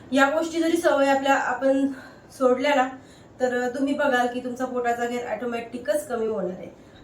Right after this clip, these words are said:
या एक्सरसाइज तुम्ही सकाळी खाली पोटाने करायच्या आहेत, जेवण झाल्यावरती दोन तासांनी करायच्या आहेत. दिवसातनं जर तुम्हाला वेळ नाही अर्धा तास, तर दिवसातनं तुम्ही दोन टाइम, अ, वीस वीस मिनिटं या एक्सरसाइजला देऊ शकता.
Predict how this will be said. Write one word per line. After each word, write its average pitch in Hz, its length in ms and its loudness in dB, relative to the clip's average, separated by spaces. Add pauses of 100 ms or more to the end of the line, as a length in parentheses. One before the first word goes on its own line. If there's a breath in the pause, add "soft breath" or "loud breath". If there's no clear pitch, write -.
(100)
या 226 100 -2
एक्सरसाइज 208 540 -2
तुम्ही 262 280 -2 (140)
सकाळी 269 420 2
खाली 226 260 -2
पोटाने 226 280 -4
करायच्या 220 420 -4
आहेत, 233 100 -12 (480 loud breath)
जेवण 214 300 -4
झाल्यावरती 202 500 -2
दोन 196 320 -6
तासांनी 190 380 -6
करायच्या 202 380 -2
आहेत. - 100 -12
दिवसातनं 254 440 2
जर 262 240 2
तुम्हाला 240 260 2
वेळ 247 240 4
नाही 254 140 4
अर्धा 226 300 -2
तास, 233 200 -4
तर 226 80 -6
दिवसातनं 254 540 -4
तुम्ही 240 200 -2
दोन 220 260 -4
टाइम, 240 220 -2 (440 loud breath)
अ, 214 140 2
वीस 208 300 -8
वीस 220 180 -10
मिनिटं - 600 -6
या 202 60 -2
एक्सरसाइजला 208 460 -2
देऊ 190 220 -4
शकता. 180 440 -8